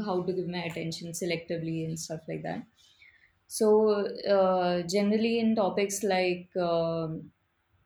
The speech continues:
when you're, when I'm talking back with my, uh, parents or, uh, where, where I have work meetings or something, that is somewhere where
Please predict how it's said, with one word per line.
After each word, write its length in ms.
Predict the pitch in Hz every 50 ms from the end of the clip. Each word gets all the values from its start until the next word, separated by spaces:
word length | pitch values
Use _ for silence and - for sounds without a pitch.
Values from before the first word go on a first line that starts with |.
| _ _ _ _ _ -
when 220 | - 202 190 185
you're, 380 | 190 185 185 185 185 185 175 180 - 185
when 140 | 196 202
I'm 200 | 202 196 196 196
talking 340 | 202 202 185 190 208 196 190
back 280 | 190 190 180 180 180 - _ _ _
with 200 | - 190 185 185
my, 380 | 185 185 180 180 180 180 175 175 - -
uh, 260 | - 175 170 170 170 170 165 - -
parents 880 | 190 180 180 175 180 175 175 170 175 175 - - - - - - - _ _ _ _ _ _ _ _ _ _ _ -
or, 260 | - 180 175 175 170
uh, 1300 | 170 175 170 165 165 175 175 170 165 165 165 165 165 165 165 165 160 165 165 - - - _ - 190
where, 400 | 175 196 190 - - 180 180 185
where 340 | 160 180 190 185 185 185 185 185
I 160 | 185 175 175 180
have 300 | 214 185 175 170 165 170
work 240 | 185 185 180 180
meetings 440 | 208 190 190 180 185 185 185 185 170
or 120 | 185 175 170
something, 640 | 175 196 185 185 185 190 175 165 165 175 202 202 175
that 180 | 190 185 180
is 400 | 214 220 220 - - - - - -
somewhere 480 | - - 214 196 196 196 202 208 214 202
where 280 | 190 185 185 185 185